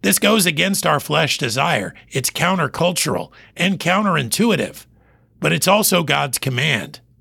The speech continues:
Any evil person can love the people that love them. We're called to something much higher, to love and bless those who mistreat us. Matthew five forty-three and forty-four.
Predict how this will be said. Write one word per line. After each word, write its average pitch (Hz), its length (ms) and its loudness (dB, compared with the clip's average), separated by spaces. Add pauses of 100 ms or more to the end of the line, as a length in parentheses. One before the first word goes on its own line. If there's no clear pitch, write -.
(560)
Any 233 300 2
evil 185 420 2
person 123 580 0 (320)
can 135 280 -2
love 160 260 0
the 180 100 -2
people 143 420 -2
that 139 140 -2
love 107 360 -2
them. 127 340 0 (640)
We're 220 240 2
called 180 360 2
to 170 60 2
something 143 540 0
much 127 280 -2
higher, 156 500 -2 (420)
to 135 140 0
love 156 340 2
and 170 160 -2
bless 147 460 0
those 143 320 -2
who 170 100 0
mistreat 139 580 -2
us. - 420 -6 (1160)
Matthew 147 440 -2
five 139 500 0
forty-three 160 680 -2
and 151 160 -2
forty-four. 123 760 -2